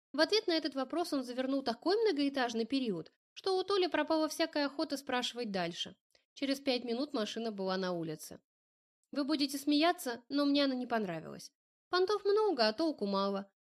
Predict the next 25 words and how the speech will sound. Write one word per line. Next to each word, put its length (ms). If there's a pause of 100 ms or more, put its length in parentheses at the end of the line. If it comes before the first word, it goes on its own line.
(160)
Огромные 500
колёса 480
и 40
настолько 540
низкая 400
посадка, 540
что 180
пузо 340
чуть 280
ли 100
не 140
волочится 560
по 160
асфальту. 520 (380)
На 100
кой 220
чёрт 420
тогда 240
такой 300
диаметр? 640 (300)
Чтобы 280
резину 360
было 180
труднее 360
найти? 520